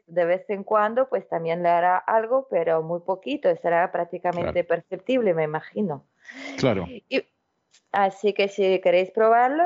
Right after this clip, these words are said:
Speaker 1: tenéis que tener en cuenta estas, digamos, eh, peculiaridades de las cosas naturales. Y
Speaker 2: Mm.
Speaker 1: para terminar, voy a mencionar las últimas dos propi-, propiedades medicinales destacables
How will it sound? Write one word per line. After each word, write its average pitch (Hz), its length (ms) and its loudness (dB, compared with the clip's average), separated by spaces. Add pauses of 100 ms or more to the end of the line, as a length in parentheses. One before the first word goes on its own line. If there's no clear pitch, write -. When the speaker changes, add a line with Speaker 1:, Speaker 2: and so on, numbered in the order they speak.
(320)
Speaker 1:
tenéis 202 320 -4
que 208 120 -6
tener 208 260 0
en 202 100 -4
cuenta 226 360 2
estas, 214 580 0 (180)
digamos, 202 640 -2
eh, 185 140 0
peculiaridades 190 1200 0
de 175 200 0
las 165 180 -2
cosas 196 320 -4
naturales. 160 680 -2 (800)
Y 247 120 0
Speaker 2:
Mm. - 20 -8
Speaker 1:
para 285 260 4
terminar, 277 640 0 (720)
voy 226 240 4
a 247 80 4
mencionar 247 500 0
las 180 240 -6
últimas 240 380 -2
dos 226 200 -4
propi-, 220 440 -6
propiedades 214 640 0
medicinales 180 680 -4
destacables 170 840 -4